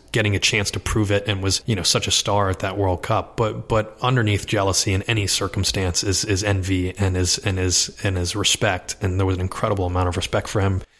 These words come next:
So he was definitely someone, even though I was older, I looked up to. Brian McBride I played with for the Columbus Crew at the time, and he was just incredible. He was one of the best professionals I ever played with in terms of not only how he worked on his game, but how willing he was to help others work on theirs.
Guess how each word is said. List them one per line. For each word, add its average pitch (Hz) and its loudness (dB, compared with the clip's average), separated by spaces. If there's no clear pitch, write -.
So - 0
he 180 4
was 143 2
definitely 110 0
someone, 107 2
even 104 4
though 98 4
I 95 4
was 92 0
older, 104 2
I 92 2
looked 92 -2
up - -2
to. 92 -2
Brian 120 2
McBride 107 2
I 98 2
played 104 -4
with 101 0
for - 0
the 101 0
Columbus 107 0
Crew 120 2
at 101 -2
the 98 -6
time, 90 0
and 98 2
he 85 0
was 104 2
just - -2
incredible. 95 0
He 117 4
was 117 2
one 104 4
of 98 2
the 98 -2
best 95 -2
professionals 98 -2
I 95 2
ever 90 2
played 98 -2
with 92 -2
in 95 0
terms 98 0
of 95 0
not 117 2
only 104 2
how 98 2
he 95 2
worked 101 0
on 90 2
his 110 2
game, 95 -2
but 104 0
how 107 0
willing 101 4
he 92 0
was 95 2
to 101 2
help 101 0
others 98 2
work 98 0
on 98 -2
theirs. 98 2